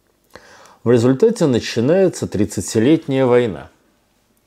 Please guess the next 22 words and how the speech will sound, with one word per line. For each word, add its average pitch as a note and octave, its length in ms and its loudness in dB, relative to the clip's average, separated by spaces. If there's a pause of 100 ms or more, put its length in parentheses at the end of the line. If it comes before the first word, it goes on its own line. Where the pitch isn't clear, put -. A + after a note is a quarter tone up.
(720)
По B3+ 140 4
традиции E3+ 880 2
спартанцы F3+ 840 0
обратились B2+ 760 -2
к - 120 -8
оракулу. F#2+ 600 -8 (440)
А A2 60 -8
надо B2+ 240 -2
сказать, B2+ 400 -2
что - 200 -8
у - 20 -10
спартанцев A#2+ 640 -4
с G2 100 -4
дельфийским G#2+ 640 -6
оракулом C3 520 -4
были C3+ 140 0
отличнейшие A#2+ 840 -4
отношения. G2 720 -14 (1300)
Пифия A3+ 600 2
сказала C#3 580 0
им C#3 180 0
следующее. F#2+ 840 -10